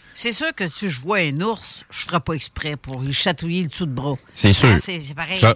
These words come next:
Speaker 2: ça, c'est sûr.
Speaker 1: Je ferai pas pareil, euh, ça va être la même chose pour si je vois un
Speaker 2: Mais
Speaker 1: Sasquatch, euh,
Speaker 2: faut,
Speaker 1: je
Speaker 2: faut que tu dises aussi, c'est que quand les gens embarquent dans la peur,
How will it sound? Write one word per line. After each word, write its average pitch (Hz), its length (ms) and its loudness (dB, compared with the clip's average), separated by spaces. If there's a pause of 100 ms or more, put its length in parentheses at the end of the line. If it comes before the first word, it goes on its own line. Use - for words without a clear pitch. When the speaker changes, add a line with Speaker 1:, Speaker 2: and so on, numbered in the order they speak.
Speaker 2:
ça, 120 180 6
c'est 120 140 6
sûr. 107 180 6
Speaker 1:
Je 87 40 8
ferai - 60 2
pas 220 160 -8
pareil, 214 500 -6
euh, 143 260 -12
ça 143 120 -12
va 185 100 -8
être 196 100 -8
la 202 100 0
même 196 220 -2
chose 214 300 -6
pour - 140 -12
si - 180 -4
je 131 140 -6
vois 151 140 -8
un 151 100 -6
Speaker 2:
Mais 196 300 8
Speaker 1:
Sasquatch, 214 400 -6
euh, 143 160 -8
Speaker 2:
faut, 127 200 6
Speaker 1:
je 123 60 -8
Speaker 2:
faut 120 120 6
que 110 100 2
tu 117 120 6
dises 131 300 6
aussi, 107 320 6
c'est 95 200 4
que - 140 0
quand 104 260 2
les 90 120 4
gens 104 200 6
embarquent 95 340 4
dans 82 160 6
la 73 140 2
peur, 92 540 6